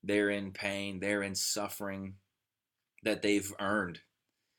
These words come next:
But Lamentations chapter three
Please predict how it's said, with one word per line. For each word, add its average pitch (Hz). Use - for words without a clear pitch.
But 98
Lamentations 127
chapter 123
three 98